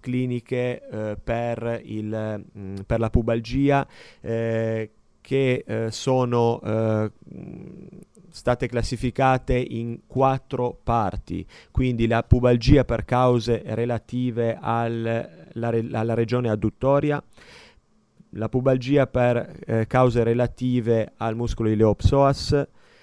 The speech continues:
la pubalgia per, ehm, cause relative alla regione inguinale e la pubalgia, ehm, per cause relative alla regione pubica.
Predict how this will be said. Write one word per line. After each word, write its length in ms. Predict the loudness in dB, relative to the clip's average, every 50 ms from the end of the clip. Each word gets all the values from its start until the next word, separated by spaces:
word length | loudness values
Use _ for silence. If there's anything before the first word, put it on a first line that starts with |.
| _ _ _ _ _
la 180 | 0 0 0
pubalgia 760 | 2 0 2 2 2 2 0 -2 -4 -2 -2 0 0 -2 -4 -4
per, 640 | _ 0 2 2 2 2 2 0 0 -2 -4 -4 -8 -10
ehm, 680 | -8 -6 -4 -4 -4 -4 -4 -4 -6 -8 -10 -12 -14 _
cause 800 | _ -4 -2 0 0 0 0 -2 -2 -2 -2 -2 -2 -2 -4 -8 _
relative 640 | -6 -4 -4 -4 -4 -6 -6 -4 -4 -2 -2 -2 -2
alla 160 | -2 -2 -4
regione 440 | -4 -6 -6 -6 -6 -6 -4 -6 -6
inguinale 800 | -8 -8 -8 -8 -6 -6 -6 -6 -6 -4 -4 -4 -4 -6 -6 -12 _ _
e 320 | -6 -4 -4 -4 -4 -6 -6
la 280 | -6 -6 -4 -4 -6 -8
pubalgia, 840 | _ -12 -10 -6 -6 -6 -6 -6 -8 -8 -6 -4 -2 -2 -2 -2 -4 -8 _ -10
ehm, 460 | -8 -6 -6 -4 -4 -4 -6 -6 -6
per 220 | -6 -6 -6 -6 -6
cause 360 | -6 -4 -4 -4 -4 -4 -6
relative 760 | -6 -6 -8 -8 -10 -10 _ -6 -4 -4 -2 -2 -2 -2 -2 -2 -4
alla 240 | -8 -8 -8 -8
regione 400 | -8 -10 -10 -8 -8 -8 -6 -8
pubica. 480 | -6 -6 -6 -6 -6 -6 -10 -12 -14 -18